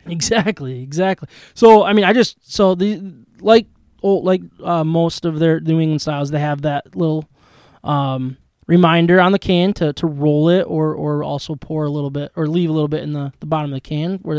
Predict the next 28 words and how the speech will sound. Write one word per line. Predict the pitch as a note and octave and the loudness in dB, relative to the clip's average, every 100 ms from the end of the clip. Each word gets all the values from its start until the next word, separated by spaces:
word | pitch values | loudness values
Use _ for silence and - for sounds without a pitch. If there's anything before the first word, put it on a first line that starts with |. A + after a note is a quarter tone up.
| D3 | -4
the, | D3+ | -6
where | D3+ | -6
the | C#3 | -6
sediment | - C#3+ C#3+ C#3+ - | -8 -8 -8 -10 -14
could | C#3 | -16
happen. | C#3 C#3+ D#3+ G#3 _ - - - - | -12 -10 -8 -10 _ -20 -20 -20 -4
Um, | D#3 D3+ C#3+ C3+ | 0 2 2 0
but | C3 D#3+ | 0 -2
hey, | D3+ E3+ C3 _ _ _ _ _ _ _ | 0 -2 -2 _ _ _ _ _ _ _
I | - - | -10 -4
poured | F#3 F#3+ G#3+ | 2 6 6
it. | F#3+ | 4
It | |
looks | E3+ F#3+ - | 2 2 0
beautiful. | E3 F3 D#3 D#3+ | 2 2 2 -2
The | D3+ | -4
color's | - B3 C4 F3 | 0 4 6 4
incredible. | D3+ E3+ C#3 | 2 0 0
I | D#3 | -4
cannot | F3 A3 G3+ F#3 | -2 0 -2 0
believe | F#3 F#3 | 0 0
it. | E3 E3+ | -2 -6
The, | D#3 C#3+ - - _ _ | -8 -8 -12 -20 _ _
like, | G#3+ F3+ | -6 -6
look | A3 | -4
at | A3 | -6
that | D#3 | -6
color. | - C3 - | -8 -14 -14